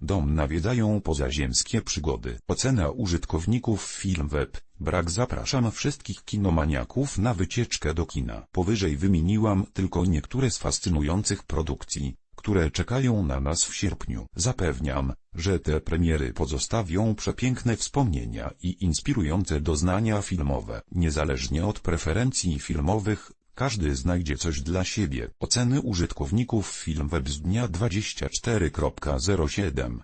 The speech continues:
Dwa tysiące dwudziesty trzeci rok. Źródła: H T T P S dwukropek slash slash W W W. Granice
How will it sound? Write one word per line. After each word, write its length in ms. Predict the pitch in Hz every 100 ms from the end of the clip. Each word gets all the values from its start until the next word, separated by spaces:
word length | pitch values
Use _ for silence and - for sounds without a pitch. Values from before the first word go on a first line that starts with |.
| -
Dwa 220 | 78 90
tysiące 480 | 120 123 113 92 76
dwudziesty 560 | 73 69 98 131 - 95
trzeci 460 | - 98 - 80
rok. 260 | 65 82 64
Źródła: 560 | 69 87 76 64 55 - _ -
H 160 | 107
T 140 | - -
T 140 | 87
P 140 | -
S 180 | 71 69
dwukropek 640 | 73 78 - 67 71 -
slash 480 | - - 85 85 -
slash 420 | - - 98 85
W 120 | 80 87
W 140 | 76
W. 420 | 78 110 80 64 - _ _ _ -
Granice 600 | 90 101 101 - -